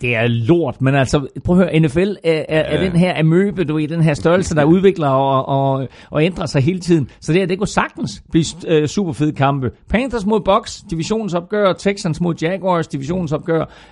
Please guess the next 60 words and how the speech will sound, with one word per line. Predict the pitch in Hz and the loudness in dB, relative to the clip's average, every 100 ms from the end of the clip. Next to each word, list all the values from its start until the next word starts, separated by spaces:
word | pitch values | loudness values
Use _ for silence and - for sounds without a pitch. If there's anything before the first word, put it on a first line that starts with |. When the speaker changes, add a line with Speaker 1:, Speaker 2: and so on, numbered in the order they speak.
| - | -4
Speaker 1:
Øh, | 156 117 | -2 0
Bears | 156 220 - | 2 2 0
mod | 196 160 | -2 0
Raiders. | 156 277 190 - - | 0 -2 -6 -10 -6
Øh, | 180 | -4
Speaker 2:
Ja, | 170 165 | -2 -2
Speaker 1:
rigtig, | 90 - | -2 -2
rigtig | - - | -2 0
Speaker 2:
hallo. | 190 | 0
Speaker 1:
interessant, | 123 110 170 101 | 0 0 0 0
Speaker 2:
Ja, | |
Speaker 1:
ikke? | 165 185 - | 0 -4 -6
Speaker 2:
jo. | 85 | -2
Speaker 1:
Og | 170 | 0
så | |
Bengals, | 190 220 247 233 - - | 0 0 0 -4 -4 -12
øh, | 165 - - | -12 -12 -2
den | 226 | 0
er | 208 | 0
sådan | 170 190 | 0 0
lidt | 185 | 0
Bengals | 208 220 196 | -2 -4 -2
mod | 190 156 180 | 0 2 2
Rams, | 196 - _ _ - | 0 -4 _ _ -4
kunne | 180 | -2
godt | 175 180 | 0 -2
på | - | -2
papiret | 135 - 202 170 | -4 0 0 0
ligne | 131 190 196 | -2 -2 0
blowout | 147 175 170 135 - _ _ | 2 2 2 -2 -6 _ _
til | - 151 | -2 0
Rams, | 135 151 160 - | 2 0 -2 -4
Speaker 2:
Mm. | - | -10
Speaker 1:
men | 156 151 170 127 | -6 0 0 0
det | 139 | -8
er | - | -6
trods | 117 | 0
alt | 175 170 | 0 0
muligt, | 160 196 156 135 | 0 2 0 0
der | |
er | 139 | 2
mulighed | 151 202 151 | 4 6 4
for, | 160 | 4
at | 147 | 0
vi | 123 | -2
får | 120 151 110 73 69 | -2 -2 -4 -6 -4
Speaker 2:
Ja. | 135 | 0
Speaker 1:
N-, | 151 143 | 0 0
øh, | 131 120 175 - | 0 0 0 0
altså | 123 120 117 120 | 0 2 0 0
<clears throat> | 139 | -2
N | 131 | 0
F | 139 | 0
L-mesteren, | 156 135 127 120 | 0 -2 -2 -4
Super | - 165 | -2 -4
Bowl-mesteren | 123 123 120 131 127 117 | 0 0 0 -2 -4 -4
at | |
se, | - 135 | -2 -2
ikke? | 127 160 170 | 0 -2 -2
Speaker 2:
Jo. | - | -10